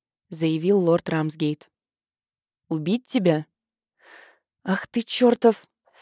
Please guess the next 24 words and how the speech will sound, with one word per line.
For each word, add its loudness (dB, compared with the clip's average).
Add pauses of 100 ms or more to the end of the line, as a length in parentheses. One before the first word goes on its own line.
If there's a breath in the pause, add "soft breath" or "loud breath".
(500 soft breath)
"Если 4
бы 2
я 4
знал, 4
что -4
это 0
будет -2
так -2
просто, 2 (280 soft breath)
то -4
действительно". -2 (1040 soft breath)
"Просто 6
женись 2
на 4
какой-нибудь 4
дурочке, 2 (140 soft breath)
и -10
пусть 0
она 4
родит 4
мне 4
наследника", 2 (260)
взревел 2
маркиз. -4